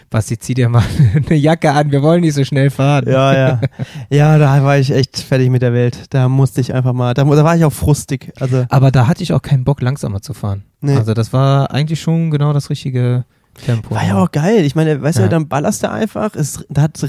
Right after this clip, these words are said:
Speaker 2: richtig zerderrt, also in dem Moment hat's richtig geschüttet. Ja, also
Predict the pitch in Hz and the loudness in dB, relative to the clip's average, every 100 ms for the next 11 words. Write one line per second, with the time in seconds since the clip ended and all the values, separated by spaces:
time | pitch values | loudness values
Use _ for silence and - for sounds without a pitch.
0 | 135 156 247 - - 190 - 156 160 - | -2 0 0 -2 -8 -8 -6 -4 -2 -2
1 | 135 139 160 180 165 143 143 185 233 - | -4 -2 0 2 0 -2 -2 -2 -2 -4
2 | 208 - 175 175 165 147 - - _ _ | -6 -4 -4 -4 -4 -6 -6 -20 _ _
3 | _ _ _ _ - - - _ - - | _ _ _ _ -14 -10 -10 _ -20 -18
4 | - - - | -16 -16 -20